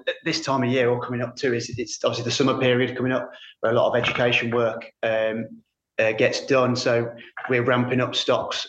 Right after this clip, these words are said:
of, um, our best-selling products, carpet tiles, broadlooms, all the type of thing that you use in school environments.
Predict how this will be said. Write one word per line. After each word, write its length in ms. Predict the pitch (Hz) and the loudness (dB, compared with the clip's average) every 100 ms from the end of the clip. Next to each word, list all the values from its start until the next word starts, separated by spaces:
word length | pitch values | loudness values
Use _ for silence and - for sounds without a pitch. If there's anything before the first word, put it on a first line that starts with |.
| - | -2
of, 180 | 131 - | -4 -2
um, 340 | 123 117 113 113 | 0 2 0 -2
our 140 | 117 113 | -2 0
best-selling 480 | 123 - 131 117 107 | -2 0 -2 -4 -2
products, 580 | 120 117 - - - _ _ | -2 -2 -4 -10 -14 _ _
carpet 360 | 120 113 120 120 | -6 -4 -4 -2
tiles, 420 | 123 117 110 110 - | 0 0 0 -4 -2
broadlooms, 560 | 123 113 117 113 110 | 0 0 -2 -6 -2
all 120 | 117 | -2
the 60 | 113 | -2
type 220 | 120 113 | 0 -2
of 100 | 120 | -2
thing 200 | 123 113 | -2 0
that 100 | 113 | 0
you 460 | - - 240 - - | 0 -2 -2 -2 -2
use 80 | 113 | -6
in 80 | - | -14
school 260 | - - | -10 -4
environments. 540 | 123 120 117 113 117 | -2 0 0 -2 -8